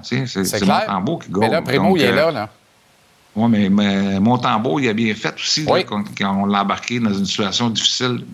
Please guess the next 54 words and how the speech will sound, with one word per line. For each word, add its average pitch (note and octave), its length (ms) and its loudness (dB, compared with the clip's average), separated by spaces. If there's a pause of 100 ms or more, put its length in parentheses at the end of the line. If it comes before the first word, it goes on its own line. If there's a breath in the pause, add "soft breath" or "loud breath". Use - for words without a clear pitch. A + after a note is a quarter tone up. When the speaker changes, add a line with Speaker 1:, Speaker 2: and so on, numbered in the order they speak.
Speaker 1:
Donc, F#2+ 320 0
euh, F#2+ 320 0
lui G#2+ 160 0
aussi F#3+ 180 2
mérite. C#3+ 380 2 (260)
Fait - 240 -4
que G#2+ 40 -2
Speaker 2:
Ouais. A2 100 4
Speaker 1:
c'est, G2+ 180 0
c'est, G#2 240 -6 (480 loud breath)
tu D3 80 0
sais, D3+ 60 -2
tu - 140 0
te C3+ 40 -4
mets, C#3 160 0 (360 loud breath)
tu A#3+ 120 0
sais, F3+ 100 0
c'est D#3+ 120 -2
une C3 120 2
distraction, D#3+ 720 -2
là. B2 160 -4
Tu B2 140 -8
sais, D#3+ 40 -2
on B2 140 0
en B2+ 160 2
parle D3+ 300 -4
encore, G#2+ 480 -4
là, F#2+ 280 -6
rendu F#2 260 -8
au A#2+ 60 -2
mois G#2 120 -2
de G2+ 80 0
novembre, G2+ 460 -2
là. G#2 140 0
Speaker 2:
Ah G2 80 -2
Speaker 1:
C'est, G#2 60 2
Speaker 2:
ouais. F#2 120 2
Speaker 1:
il F2+ 60 2
va F#2+ 120 0
falloir C3+ 280 0
qu'il B2 80 -4
y A2+ 40 4
ait - 40 4
une G#2 100 6
dé-, G#2 140 4
décision G#2+ 460 2
qui - 100 0
se - 60 -2
prenne A2+ 220 2
un F#2 100 2
jour. F#2 240 -2 (480 loud breath)
Speaker 2:
Les C#3+ 160 2
Bruins, A3+ 500 4 (240)
Mike. C3 540 -2